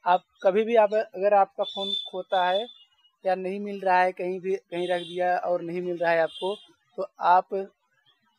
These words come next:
तुरंत अपना email आईडी किसी दूसरे device में लगा के, यानी उसमें login करके आप खोज सकते हैं। अपना email आईडी चाहिए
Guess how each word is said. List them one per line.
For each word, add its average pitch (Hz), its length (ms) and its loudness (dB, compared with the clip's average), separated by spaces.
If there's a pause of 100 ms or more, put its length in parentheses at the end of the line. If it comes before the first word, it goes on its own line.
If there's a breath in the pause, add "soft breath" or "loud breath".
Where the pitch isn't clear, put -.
(180)
तुरंत 190 280 -6
अपना 190 220 -2
email 180 280 -4
आईडी 175 220 0
किसी 180 280 -12
दूसरे 165 340 -10
device 175 400 -2
में 180 240 -6 (320)
लगा 160 320 4
के, 190 200 -6
यानी 185 400 -8
उसमें 175 240 -6
login 175 320 2
करके 190 340 0 (520)
आप 175 220 0 (240)
खोज 160 160 -2
सकते - 360 -12
हैं। 185 160 -16 (760)
अपना 185 260 0 (200)
email 185 200 -2
आईडी 190 240 4
चाहिए 220 400 -2